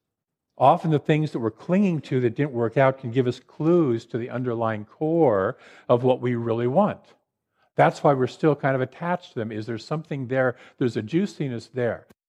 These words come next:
When my second wife and I divorced, I had to give up the dream of the loving, long, lifelong relationship that I thought was gonna happen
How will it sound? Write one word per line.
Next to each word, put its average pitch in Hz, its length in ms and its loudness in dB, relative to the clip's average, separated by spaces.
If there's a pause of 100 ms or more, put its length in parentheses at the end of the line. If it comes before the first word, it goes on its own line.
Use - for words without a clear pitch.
When 135 100 -2
my 135 120 2
second 190 380 0
wife 143 300 2
and 139 80 -2
I 131 160 2
divorced, 117 720 -2 (440)
I 120 120 -6
had 160 160 2
to 135 60 -8
give 135 240 0
up 143 160 2
the 131 80 -8
dream 127 500 -6 (200)
of 120 220 0
the 120 100 0
loving, 143 540 0
long, 135 360 0 (100)
lifelong 127 500 0
relationship 110 920 -4
that 107 100 0
I 101 100 2
thought 110 320 0
was 107 180 -8
gonna 101 220 -6
happen 101 400 -6